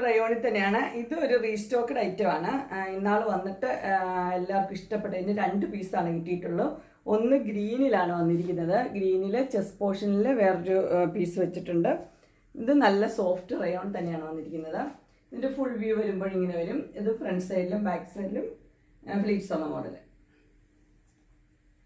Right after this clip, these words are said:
ഇതിന്റെ സൈസ് വന്നിരിക്കുന്നത് എക്സ് എൽ ആണ്. പ്രൈസ് വന്നിരിക്കുന്നത് ഫൈവ് നയൻറ്റി നയൻ.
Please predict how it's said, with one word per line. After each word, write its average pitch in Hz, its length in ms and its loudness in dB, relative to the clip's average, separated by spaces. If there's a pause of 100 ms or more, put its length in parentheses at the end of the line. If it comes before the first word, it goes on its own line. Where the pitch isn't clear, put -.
(1300)
ഇതിന്റെ 254 260 6
സൈസ് 240 320 4
വന്നിരിക്കുന്നത് 233 400 0
എക്സ് 202 160 -6
എൽ 196 100 0
ആണ്. 185 280 -2
പ്രൈസ് 208 280 0
വന്നിരിക്കുന്നത് 202 420 -2
ഫൈവ് 214 260 2
നയൻറ്റി 175 280 -2
നയൻ. 165 220 -2